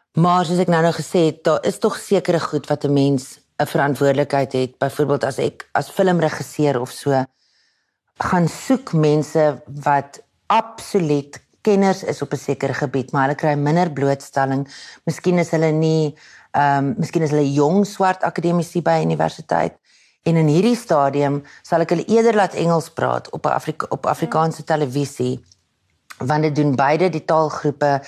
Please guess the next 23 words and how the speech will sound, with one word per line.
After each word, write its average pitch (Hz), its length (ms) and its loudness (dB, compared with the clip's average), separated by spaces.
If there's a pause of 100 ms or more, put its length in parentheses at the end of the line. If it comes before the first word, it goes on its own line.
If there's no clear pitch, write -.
(160)
'n - 60 -6
groot 214 340 2
guns 143 560 -4
om 139 220 0
blootstelling 143 640 0
te 135 80 -10
kry. 143 420 -2 (500)
Ehm, 135 600 2 (120)
en 147 500 0
uiteindelik 165 500 0
sal 170 120 -2
die 156 160 -4
taal 160 260 2
net 156 300 0
op - 160 -8
daai 131 200 2
manier 123 300 2
oorleef. 113 460 -4
Dit - 180 -6
is 139 120 -8
wat 147 160 -4
ek 143 100 -6
vasglo. - 580 -4